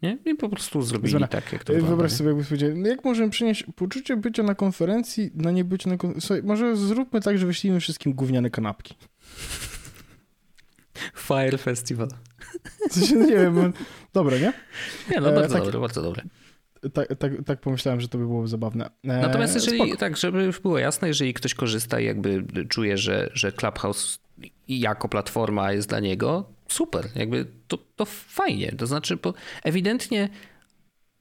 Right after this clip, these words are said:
Speaker 1: i Clubhouse, i Twitter Spaces odpowiada na jakąś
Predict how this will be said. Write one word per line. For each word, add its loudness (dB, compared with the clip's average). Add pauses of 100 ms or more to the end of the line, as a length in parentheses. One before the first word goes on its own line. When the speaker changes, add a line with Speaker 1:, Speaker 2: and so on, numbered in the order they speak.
(200)
Speaker 1:
i 0
Clubhouse, -2
i 0
Twitter 0
Spaces -2
odpowiada -2
na 0
jakąś -2